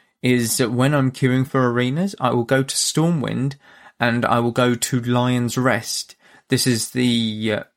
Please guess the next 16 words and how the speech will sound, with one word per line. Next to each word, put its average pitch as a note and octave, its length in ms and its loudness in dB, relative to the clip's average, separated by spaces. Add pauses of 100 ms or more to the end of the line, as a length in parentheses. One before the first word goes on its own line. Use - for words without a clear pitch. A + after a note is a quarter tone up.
(260)
site A#2 460 0
where A2 280 2
Varian G#2+ 840 0 (1120)
is, A2+ 460 -2
uh, A2 300 2 (180)
or A#2+ 180 -2
where A2 360 0
Varian's G#2+ 720 -2
grave A#2+ 420 0
is, G2+ 320 -4 (460)
and B2+ 160 2
the B2 40 4
music C3+ 600 2
there G#2 520 -4 (300)
is G#2+ 140 -4
amazing. G#2+ 1040 -2